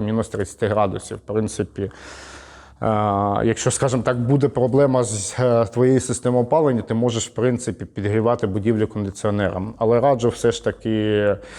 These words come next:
безпосередньо гріти, е, твоє приміщення опаленням, тому що це буде все одно дешевше, ніж при мінус двадцяти гріти кондиціонером твоє приміщення.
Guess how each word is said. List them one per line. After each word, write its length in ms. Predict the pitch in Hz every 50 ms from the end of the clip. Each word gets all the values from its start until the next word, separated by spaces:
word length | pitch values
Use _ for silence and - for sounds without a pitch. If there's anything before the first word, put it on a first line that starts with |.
| - - - - - - 101 101 98 98 98 98
безпосередньо 720 | 92 101 101 - 113 110 - 120 110 113 107 107 107 107
гріти, 640 | 98 107 104 117 113 - - 113 107 101 101 101
е, 720 | 101 101 104 101 101 101 101 101 104 101 101 98 101 101 101
твоє 260 | 95 - 110 110 107
приміщення 600 | 90 - 107 104 107 104 - - - 107 104 104
опаленням, 500 | 101 98 - 147 156 147 135 123 123 117
тому 220 | - - 107 110 110
що 160 | - - 98
це 180 | - - 113 104
буде 200 | 98 104 95 98
все 220 | 90 - - 107
одно 200 | 101 98 113 107
дешевше, 540 | 95 101 92 - - 120 117 - - 104 98
ніж 400 | 98 101 101 98 92 - - -
при 380 | - - - 98 98 98 95
мінус 320 | 90 98 101 101 98 90 92
двадцяти 560 | 101 98 95 - - 95 - - 117 107 101
гріти 520 | 90 95 92 104 104 95 - - 95 95
кондиціонером 760 | - - - 92 92 92 90 - - 101 104 104 95 101 101 92
твоє 260 | 92 104 95 95 95
приміщення. 580 | 90 98 95 95 95 95 - - - - -